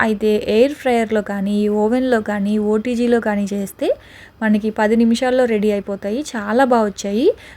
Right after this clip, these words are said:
మరి స్టవ్ మీద ఎలా వచ్చాయి అనేది మీరే చూద్దురు కానీ వెయిట్ చేయండి.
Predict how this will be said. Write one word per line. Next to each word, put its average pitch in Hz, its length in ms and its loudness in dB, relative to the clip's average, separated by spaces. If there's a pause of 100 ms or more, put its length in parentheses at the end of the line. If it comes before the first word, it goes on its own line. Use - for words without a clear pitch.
(140)
మరి 208 160 -2
స్టవ్ 233 360 4
మీద 339 180 -2
ఎలా 226 320 2
వచ్చాయి 208 500 -4
అనేది 196 340 -4
మీరే 220 420 0
చూద్దురు 190 280 -4
కానీ 202 260 -2
వెయిట్ 214 300 2
చేయండి. 214 480 0